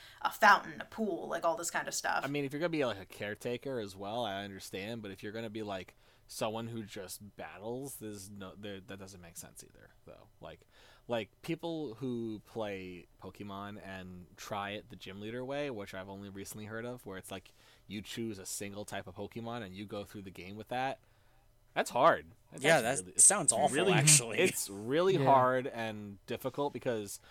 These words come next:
Speaker 2: you might get a few gym leaders that you come across that you're just like, even let's talk first gen, like, say you just wanna be a water type, like, you get to the first gym, you're, you're gonna fucking fuck up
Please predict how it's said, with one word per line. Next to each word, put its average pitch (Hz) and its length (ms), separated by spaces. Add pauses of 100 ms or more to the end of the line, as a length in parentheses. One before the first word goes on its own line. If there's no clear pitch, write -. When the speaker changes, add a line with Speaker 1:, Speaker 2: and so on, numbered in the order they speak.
(180)
Speaker 2:
you 147 160
might 165 160
get 160 160
a 143 40
few 147 200
gym 131 260
leaders 120 360
that 113 180
you 104 100
come 117 200
across 101 420
that 101 140
you're 98 120
just 101 280
like, 101 180
even 180 200
let's 175 160
talk 165 220
first - 280
gen, 90 220
like, 90 140
say 123 140
you 135 60
just 139 180
wanna 123 160
be 113 80
a 95 80
water 92 280
type, 131 300 (540)
like, 107 260 (240)
you 113 100
get 165 120
to 165 40
the 170 100
first 139 280
gym, 107 340 (120)
you're, 113 140
you're 104 240
gonna 107 140
fucking 107 380
fuck - 280
up 104 140